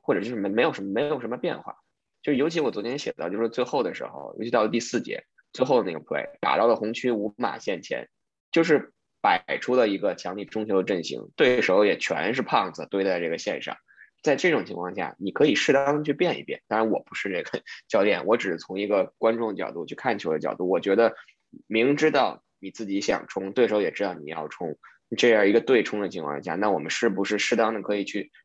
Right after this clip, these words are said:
采取一下战术的变化？结果三次全是强力冲球，三次全部被挡下来，而且还倒退了三码。所以我觉得在整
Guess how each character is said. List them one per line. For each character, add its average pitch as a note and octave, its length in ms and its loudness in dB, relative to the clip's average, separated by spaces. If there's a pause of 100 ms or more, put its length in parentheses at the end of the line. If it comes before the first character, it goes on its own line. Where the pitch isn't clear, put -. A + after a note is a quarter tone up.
采 A2+ 220 0
取 G#2 340 -2 (400)
一 G2+ 100 -6
下 G#2+ 180 2
战 A#2+ 220 0
术 G#2 80 -2
的 G2+ 80 0
变 A2+ 220 0
化？ - 160 -6 (360)
结 - 140 2
果 G#2+ 220 4
三 D#3+ 260 0
次 - 380 -4
全 F#2 340 -4
是 A#2+ 340 -4 (520)
强 F2 240 -6
力 G2 100 -2
冲 E2 220 -8
球， - 260 -10 (220)
三 C3 220 2
次 B2+ 260 4
全 - 240 0
部 A2 160 2
被 F#2 160 2
挡 - 260 -2
下 D2+ 140 -6
来， A1 180 -10
而 G2+ 160 -2
且 G2 80 0
还 F#2+ 140 -2
倒 G#2 180 2
退 A#2 160 2
了 D#2 140 2
三 D#2 200 -8
码。 D2 120 -12 (400)
所 - 120 0
以 D3 60 6
我 B2+ 60 4
觉 A2 120 2
得 B2+ 120 4
在 C3+ 180 0
整 - 260 -6